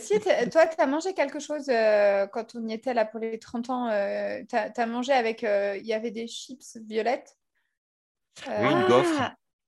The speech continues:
Speaker 1: t'as
Speaker 3: Ah
Speaker 1: mangé
Speaker 3: oui,
Speaker 1: quelque chose
Speaker 3: si,
Speaker 1: de
Speaker 3: j'ai
Speaker 1: salé ?
Speaker 3: mangé. Oui, c'était une gaufre,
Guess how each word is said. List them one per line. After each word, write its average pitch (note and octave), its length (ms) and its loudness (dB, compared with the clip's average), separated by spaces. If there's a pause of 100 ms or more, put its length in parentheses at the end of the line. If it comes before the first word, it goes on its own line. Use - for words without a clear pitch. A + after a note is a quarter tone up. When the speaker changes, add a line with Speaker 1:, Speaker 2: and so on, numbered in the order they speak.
(260)
Speaker 1:
t'as B3 100 4
Speaker 3:
Ah - 20 4
Speaker 1:
mangé C#4+ 240 4
Speaker 3:
oui, F#4 60 4
Speaker 1:
quelque F4 160 4
chose D4+ 160 6
Speaker 3:
si, A#3 60 2
Speaker 1:
de C4 120 6
Speaker 3:
j'ai B3 120 2
Speaker 1:
salé ? B3 260 6
Speaker 3:
mangé. B3+ 280 -2 (360)
Oui, C4+ 220 4
c'était G3+ 420 2
une G3+ 180 4
gaufre, A3 640 -2